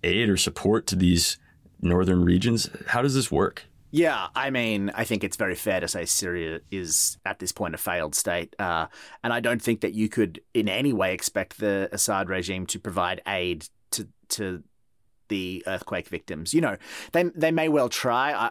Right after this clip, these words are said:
Speaker 2: I don't know about the Syrian domestic political situation, but the simple fact is that they don't have the infrastructure, the ability, the logistics to do it at the scale that's required. Um,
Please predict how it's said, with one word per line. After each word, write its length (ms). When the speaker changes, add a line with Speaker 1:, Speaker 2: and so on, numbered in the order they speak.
Speaker 2:
I 120
don't 200
know 180
about 220
the 60
Syrian 360
domestic 440
political 380
situation, 680
but 240
the 80
simple 300
fact 320
is 140
that 120
they 80
don't 160
have 160
the 140
infrastructure, 680
the 160
ability, 460
the 100
logistics 540
to 80
do 240
it 180
at 140
the 60
scale 420
that's 200
required. 540
Um, 460